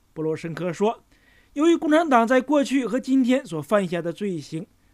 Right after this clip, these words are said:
这个政党无权在目前的乌克兰政治生活中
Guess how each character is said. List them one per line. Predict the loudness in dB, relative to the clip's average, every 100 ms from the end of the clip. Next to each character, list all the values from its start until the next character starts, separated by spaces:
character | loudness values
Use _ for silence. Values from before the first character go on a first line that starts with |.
| _
这 | -2
个 | 2
政 | 4 4 2
党 | 2 0 _ _ -2
无 | 0
权 | 2 0 -2
在 | -2 -2 0
目 | -2
前 | -2 -2
的 | -2 -4 -4 -8
乌 | -8
克 | -4
兰 | -6 -4
政 | -8 -8
治 | -8
生 | -6 -2
活 | 0
中 | 0 -2